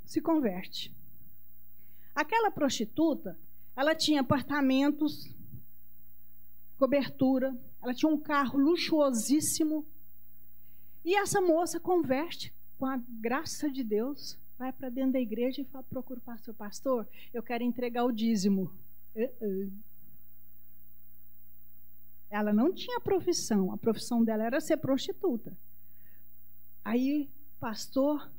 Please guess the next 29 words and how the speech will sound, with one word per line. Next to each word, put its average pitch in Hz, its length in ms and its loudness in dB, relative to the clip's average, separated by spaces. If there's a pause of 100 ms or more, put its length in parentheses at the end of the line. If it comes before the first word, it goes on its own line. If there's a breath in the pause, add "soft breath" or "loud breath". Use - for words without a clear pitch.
(120)
mais 285 240 0
que 302 80 0
depressa 254 420 -2
reúne 269 480 6 (460 loud breath)
com 254 260 2
a 247 80 4
liderança 233 520 4
da 220 80 6
igreja, 233 320 2
"E 294 40 2
agora, 214 300 -2
o - 40 -6
que - 60 -2
nós 214 200 -2
vamos 208 180 -2
fazer?" - 260 -8 (1600)
E 269 140 0
aí, 294 340 6
o 339 40 -2
que 330 100 -2
que - 80 -2
eles 240 220 0
fazem? 359 500 4 (720)
Chega 240 400 -2
nela 233 200 0
e - 20 -8
fala 240 140 -6
assim, 233 140 -6
"Olha, 202 300 -4